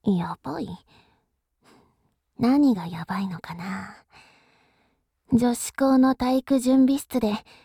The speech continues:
ギンギンのおちんちん、さらけ出しちゃったこと？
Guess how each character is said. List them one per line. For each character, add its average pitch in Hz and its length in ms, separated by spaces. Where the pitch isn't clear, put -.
ギ 208 260
ン 240 260
ギ 214 180
ン 202 140
の 190 240
お - 40
ち - 240
ん 214 160
ち - 140
ん、 170 120
さ 285 140
ら 302 120
け 311 140
出 302 120
し - 60
ち - 80
ゃ 226 40
っ - 100
た 180 100
こ - 120
と？ - 120